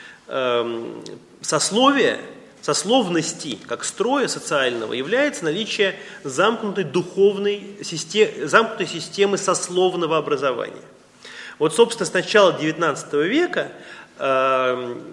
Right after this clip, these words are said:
система духовного образования в России становится полностью сословной. Вход в,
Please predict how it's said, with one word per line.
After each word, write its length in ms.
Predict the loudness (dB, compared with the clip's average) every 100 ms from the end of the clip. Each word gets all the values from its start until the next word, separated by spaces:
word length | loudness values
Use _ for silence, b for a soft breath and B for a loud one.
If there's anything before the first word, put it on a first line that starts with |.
| -16 -16 -14 -12
система 480 | -10 -4 2 4
духовного 800 | 4 0 0 4 4 2 2 2
образования 880 | 0 -2 2 2 2 2 0 0 -2
в 80 | 0
России 440 | -2 -2 -4 -2 -2
становится 720 | -2 -4 0 0 0 -2 -8
полностью 840 | -8 4 8 8 6 0 -4 -10
сословной. 720 | -8 -8 -6 -6 -6 -6 -18 -20 -20 _ _ _ B B B B
Вход 800 | -14 -4 8 10 8 4 -10 -14
в, 560 | -4 6 8 6 2